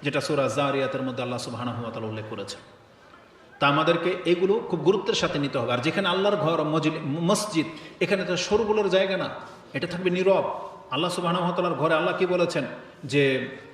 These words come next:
এই ঘরের মধ্যে একমাত্র তারা ঢুকবে যারা ভীতির সাথে ঢুকতে পারে। এখানে কোনো নেতৃত্বের জায়গা না, এখানে কোনো, মানে, কোনো ব্যক্তির পাওয়ার খাটানোর জায়গা না। এই আল্লাহর ঘরের মধ্যে সবাই আল্লাহর বান্দা হয়ে যেন ঢোকে, সে তার পজিশনটা গেটের মধ্যে খুলে থুয়ে তারপরে ঢুকবে।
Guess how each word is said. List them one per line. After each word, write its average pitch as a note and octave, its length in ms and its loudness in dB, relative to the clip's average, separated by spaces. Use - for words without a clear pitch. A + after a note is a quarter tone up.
এই A3 180 6
ঘরের G3 340 6
মধ্যে G3+ 520 4
একমাত্র G#3 540 0
তারা B3+ 320 2
ঢুকবে G3+ 400 2
যারা E3+ 200 4
ভীতির G3 500 0
সাথে F3 260 -2
ঢুকতে C#3+ 260 -2
পারে। A2 180 -4
এখানে F#3 260 2
কোনো F3 160 -2
নেতৃত্বের G3 540 0
জায়গা G3 320 2
না, G3 80 -4
এখানে F3+ 240 2
কোনো, F3 380 0
মানে, D#3+ 180 2
কোনো F3+ 220 2
ব্যক্তির F#3 480 2
পাওয়ার A3+ 300 4
খাটানোর E3 420 0
জায়গা B2+ 300 0
না। A2 80 -10
এই C#3+ 100 2
আল্লাহর E3+ 280 6
ঘরের G3 280 6
মধ্যে G3+ 220 4
সবাই F#3+ 240 4
আল্লাহর F#3 220 4
বান্দা G3+ 420 8
হয়ে F#3+ 200 8
যেন E3 260 2
ঢোকে, C3 240 0
সে A3+ 160 8
তার G#3 160 4
পজিশনটা A3 560 4
গেটের F#3+ 300 4
মধ্যে F#3 240 2
খুলে G3 260 6
থুয়ে F3+ 180 2
তারপরে D3 300 0
ঢুকবে। G#2+ 300 -6